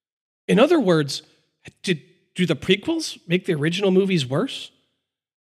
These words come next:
And if you really think about it, that's absurd. Of course they don't.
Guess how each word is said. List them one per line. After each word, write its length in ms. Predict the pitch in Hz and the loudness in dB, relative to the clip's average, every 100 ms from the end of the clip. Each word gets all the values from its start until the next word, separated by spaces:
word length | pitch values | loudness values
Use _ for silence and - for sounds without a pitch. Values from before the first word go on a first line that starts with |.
| _ | _
And 120 | 220 | 2
if 120 | 254 - | 2 0
you 100 | 214 | 2
really 260 | 349 339 | 4 4
think 200 | - 370 | -2 -4
about 240 | 403 240 185 | 0 2 2
it, 280 | 196 - | 0 -6
that's 260 | - 247 - | 0 0 0
absurd. 720 | 214 - - 233 359 - - _ _ _ _ | -4 -4 0 2 2 0 -8 _ _ _ _
Of 240 | 190 - - | -8 -8 -2
course 320 | - 381 - | 2 2 2
they 180 | 196 147 | 0 0
don't. 380 | 135 87 - | -2 -6 -14